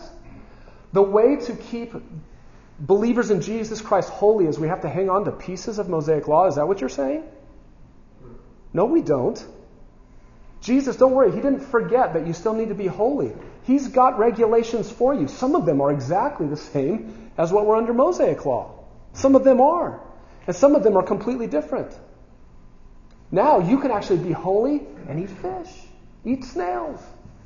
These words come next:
eat clams. You can be holy and do that. If you think that you need to hang on to Mosaic law,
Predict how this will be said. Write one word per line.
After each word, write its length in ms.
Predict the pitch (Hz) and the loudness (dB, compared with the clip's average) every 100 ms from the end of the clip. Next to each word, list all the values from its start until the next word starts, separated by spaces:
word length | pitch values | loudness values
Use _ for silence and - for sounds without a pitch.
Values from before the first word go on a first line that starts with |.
| - - | -20 -6
eat 160 | 330 - | -6 -4
clams. 600 | 311 370 370 339 233 123 - - - - - - - 254 | -4 -2 -2 -2 -4 -8 -14 -16 -16 -16 -16 -16 0 6
You 140 | 339 | 6
can 160 | 330 247 | 6 4
be 100 | 240 | 8
holy 340 | 247 339 285 | 10 10 10
and 80 | 247 | 8
do 160 | 349 | 8
that. 500 | 311 196 - - - | 10 8 4 -8 2
If 160 | 214 208 | 2 6
you 200 | 262 320 | 8 8
think 220 | 370 320 | 4 2
that 140 | 294 269 | 2 4
you 60 | |
need 120 | 269 254 | 6 6
to 60 | |
hang 100 | 247 | 4
on 80 | 247 | 4
to 60 | 226 | 4
Mosaic 360 | 220 196 180 | 4 4 4
law, 460 | 233 320 285 - | 4 4 4 0